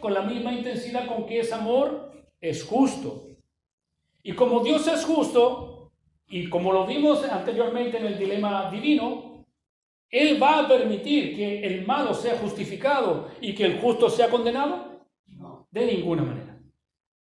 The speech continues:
Speaker 1: De ninguna manera. Él mismo no pasó por alto esa misma regla que él dijo que él era abominación cuando un juez de esta tierra podía castigar al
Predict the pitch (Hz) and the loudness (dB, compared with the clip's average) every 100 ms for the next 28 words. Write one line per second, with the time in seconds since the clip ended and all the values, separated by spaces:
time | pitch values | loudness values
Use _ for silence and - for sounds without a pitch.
0 | _ _ _ _ _ 147 160 156 151 127 | _ _ _ _ _ -4 -2 -4 -4 -6
1 | 107 - _ _ _ _ _ _ _ _ | -8 -16 _ _ _ _ _ _ _ _
2 | _ _ 240 247 294 311 - 302 302 302 | _ _ 0 2 4 4 6 8 8 6
3 | - - 208 196 208 277 320 349 - - | 0 -6 -4 -2 4 6 6 4 -2 -8
4 | - 226 - 254 302 262 247 302 294 233 | -4 -2 -2 0 -2 0 0 0 0 -4
5 | 226 226 247 240 233 208 277 294 269 226 | -6 -4 -6 -6 -6 -4 -2 -2 -2 0
6 | 254 277 220 196 220 226 220 269 - 180 | 0 0 -2 -2 -2 -4 -6 -4 -4 -2
7 | 190 - - - _ - 202 240 262 247 | -4 -6 -14 -20 _ -2 2 4 6 6
8 | 240 - 208 202 185 185 180 - 277 269 | 2 0 0 0 -2 -4 -6 -6 0 0
9 | - - - - 202 214 185 208 269 330 | 0 -8 -14 -8 -4 -2 2 4 4 4
10 | - - 277 196 - 190 - 180 269 294 | 2 4 6 6 2 -2 -2 -4 4 4
11 | 277 285 269 - - 196 180 247 233 226 | 6 4 0 -6 -4 0 2 2 0 -4
12 | - 196 247 285 294 285 - 190 | -6 -4 0 0 0 -4 -8 -8